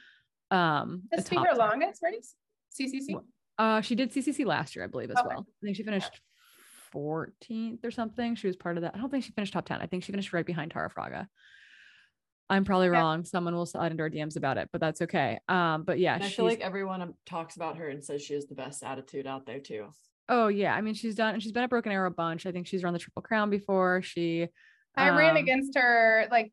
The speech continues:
Speaker 2: when I did the Triple Crown a couple years ago, and we, like, we passed each other at the very last, and then, like, she passed me on the last downhill, but, like, she's just so fun. We're, like, hooting and hollering and, like, shouting
Speaker 1: Yeah.
Speaker 2: each other on. She's just so nice. Yeah.
Speaker 1: Yeah, she's the same coach as M K Sullivan,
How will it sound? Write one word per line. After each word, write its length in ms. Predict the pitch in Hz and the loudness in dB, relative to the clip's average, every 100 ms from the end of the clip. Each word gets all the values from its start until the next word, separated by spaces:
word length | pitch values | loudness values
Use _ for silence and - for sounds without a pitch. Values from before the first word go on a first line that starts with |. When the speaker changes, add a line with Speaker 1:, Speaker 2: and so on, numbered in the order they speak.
| - | -8
Speaker 2:
when 200 | 220 233 | 0 2
I 60 | 233 | 2
did 160 | 233 | 0
the 80 | 226 | -4
Triple 240 | 214 - 220 | -6 -4 0
Crown 200 | 214 208 | 0 0
a 60 | 214 | -2
couple 240 | 214 214 | -4 -4
years 200 | 208 214 | -8 -6
ago, 200 | 208 190 | -2 0
and 80 | 196 | -2
we, 220 | 208 190 | -4 0
like, 240 | 208 196 190 | 0 0 -6
we 200 | 233 214 - - | -10 -10 -14 -6
passed 340 | - 214 220 | 2 2 0
each 140 | 240 | 2
other 160 | 247 247 | 4 4
at 100 | 240 | 2
the 120 | 220 | 0
very 400 | 208 208 214 226 | 2 4 4 2
last, 480 | 214 196 196 233 - | 2 4 4 2 -4
and 100 | 220 | -8
then, 80 | 208 | -4
like, 160 | 196 | -6
she 140 | 202 220 | -8 -10
passed 340 | 208 214 220 | 0 0 0
me 60 | 226 | 0
on 100 | 226 | 4
the 100 | 220 | 4
last 340 | 208 202 214 | 4 2 0
downhill, 440 | 190 185 220 226 240 | -4 -4 2 2 4
but, 100 | 254 | 0
like, 160 | 277 | -2
she's 240 | 277 349 339 | -2 -2 -2
just 220 | 359 - | -6 -2
so 160 | 330 320 | -2 0
fun. 240 | 240 247 240 | 2 2 0
We're, 120 | 233 | 0
like, 180 | 233 233 | 0 -2
hooting 180 | 226 240 | -12 -6
and 80 | 247 | -4
hollering 480 | 196 214 214 214 208 | 0 2 0 -2 -8
and, 100 | 202 | -8
like, 220 | 185 196 _ - _ _ | -10 -10 _ -20 _ _
shouting 300 | - 214 196 | -4 -2 -2
Speaker 1:
Yeah. 100 | 214 | -2
Speaker 2:
each 60 | |
other 100 | 214 208 185 | -4 -4 -4
on. 100 | 185 | -6
She's 180 | 214 247 | -6 -10
just 180 | 262 - | -10 -2
so 160 | 220 214 | 0 0
nice. 320 | 190 139 - | -2 -4 -6
Yeah. 220 | 202 170 - _ - | -4 -4 -4 _ -6
Speaker 1:
Yeah, 140 | 170 | -6
she's 160 | 220 311 | -4 -6
the 80 | |
same 180 | 294 330 | -2 -2
coach 240 | - 202 214 | 0 -2 -2
as 80 | |
M 140 | 147 196 | -6 -4
K 160 | 190 | -4
Sullivan, 560 | 185 175 175 202 202 | -2 0 0 -2 -4